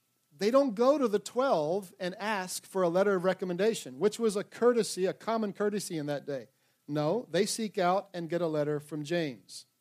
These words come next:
So James obviously carries a lot of weight here. James may have believed that the Gentile churches would benefit from the understanding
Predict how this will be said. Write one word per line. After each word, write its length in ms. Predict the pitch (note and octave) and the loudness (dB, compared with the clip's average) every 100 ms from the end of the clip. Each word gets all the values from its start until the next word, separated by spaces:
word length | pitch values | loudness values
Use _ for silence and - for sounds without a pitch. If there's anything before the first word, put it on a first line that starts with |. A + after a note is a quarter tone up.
| _ _ | _ _
So 160 | - F3+ | -6 -4
James 420 | D3+ F3 A#3+ A#3+ | -2 -2 0 0
obviously 360 | G#3 G3 F3 F3+ | 0 0 -2 -8
carries 300 | - E3+ D#3 | -2 -2 0
a 40 | |
lot 160 | D#3 D3+ | -2 0
of 80 | C#3+ | 0
weight 300 | D#3+ D#3 - | 0 0 -6
here. 180 | C3+ G2+ _ _ _ _ _ _ _ _ _ _ _ _ _ _ _ _ _ _ _ - | -16 -16 _ _ _ _ _ _ _ _ _ _ _ _ _ _ _ _ _ _ _ -8
James 460 | D3 B3+ D#4+ G3 | 2 4 4 0
may 160 | G#3 B3 | 4 8
have 100 | C4+ | 8
believed 400 | A3 G3 D#3+ E3 | 8 6 4 2
that 140 | E3 E3 | 0 -2
the 80 | D#3 | 0
Gentile 500 | F#3 B3+ - G#3+ G3 | 2 2 0 0 0
churches 460 | - E3 E3 F3+ | -2 -2 -2 2
would 200 | G3+ F3+ | 4 4
benefit 540 | A#3+ D#4 B3+ - B2 _ | 2 2 0 -2 -8 _
from 200 | F3+ E3 | -4 -2
the 100 | D#3 | 0
understanding 800 | F#3 G3 - F3 E3+ F3 F3 | 0 -2 -2 -2 -2 -4 -6